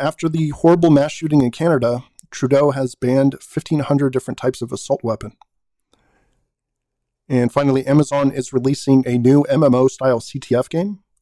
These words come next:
called New World. It's kind of like a tower defense game, really, but it's M M O level. Looks pretty interesting. Ideas, Trends, and Analysis. I wrote a piece called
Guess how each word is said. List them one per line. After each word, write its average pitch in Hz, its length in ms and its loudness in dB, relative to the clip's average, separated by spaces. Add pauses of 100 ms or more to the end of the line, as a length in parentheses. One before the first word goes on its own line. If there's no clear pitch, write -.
(100)
called 117 340 2 (360)
New 131 220 2
World. 147 460 2 (560)
It's - 100 -20
kind 143 240 2
of 131 60 -6
like 117 180 -2
a 101 40 -16
tower 135 280 0
defense 127 320 -4
game, 143 240 -2
really, 143 240 -2
but 113 160 -8
it's - 300 -16
M 131 120 2
M 117 120 0
O 131 100 0
level. 135 340 -2 (720)
Looks - 100 -14
pretty 120 200 -4
interesting. 113 320 -10 (2000)
Ideas, 151 340 -2
Trends, 156 280 0
and 143 80 -2
Analysis. 160 800 -2
I 123 40 -8
wrote 131 160 2
a 135 40 -4
piece - 240 -8
called 131 340 2